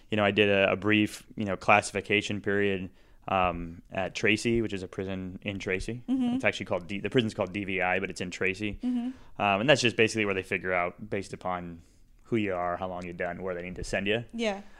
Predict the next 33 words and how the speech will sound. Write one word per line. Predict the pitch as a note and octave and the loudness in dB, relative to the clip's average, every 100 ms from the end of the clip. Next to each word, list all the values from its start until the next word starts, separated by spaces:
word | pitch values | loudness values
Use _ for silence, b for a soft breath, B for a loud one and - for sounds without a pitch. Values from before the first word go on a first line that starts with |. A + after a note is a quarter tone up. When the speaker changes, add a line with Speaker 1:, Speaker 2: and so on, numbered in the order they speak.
| b | b
Speaker 1:
And | G#2+ - | -4 -2
so | - A2 | 2 2
then | A2+ | 4
I | A2+ | 2
ended | G#2+ G#2+ G#2+ | 2 4 4
up | G#2+ | 4
at | G2 - | 2 4
Old | G#2 G2 | 2 2
Folsom. | - G2 - C3 C#3 - - - - - - | -2 -4 -2 -6 -8 -14 -16 -16 -20 -14 -2
Um, | F#2+ F2+ F2+ E2+ E2 - - - - - - - - - | 0 0 -4 -12 -16 -18 -20 -20 -20 -20 -20 -16 -16 -12
so | - G#2+ | -4 -2
that's | F#2 F2+ - - - | 0 -2 -6 -10 -6
Speaker 2:
Like | - A3+ | -2 0
the | A#3 G#3+ - | -2 -4 -4
Folsom, | A#3 A3 A#3+ A3+ A3 - | -2 0 0 -2 -4 -8
Folsom | A#3 A3 A#3 | -6 -2 0
prison? | B3+ B3 C#4+ D4 | 0 2 0 0
Speaker 1:
Like | A#2 A2+ | -4 4
Folsom, | A#2+ A2 A2 | 4 4 0
Folsom, | G2+ G2+ A#2 A2 | 0 0 -4 -4
like | G2+ G2 | -4 0
where | G#2+ G2+ G2 | 4 4 2
Johnny | G2 G2 G2 | 0 2 2
Cash | G2 G2+ G2 G2+ | 4 4 4 2
did, | G2 D#3 | 0 4
Speaker 2:
Yeah. | A#3+ G3 G#3 b b b b | 4 2 -4 b b b b
Speaker 1:
uh, | G2 F#2+ | 0 0
the | F#2 F#2 | 0 -2
famous | G2+ G2 G2 | -2 -2 -2
album. | F#2 F2+ F#2+ G#2+ B2 | -2 -2 0 0 2
I | B3 | 4
think | C#4+ | 6
Speaker 2:
Mm-hmm. | B3+ A#2 | 6 2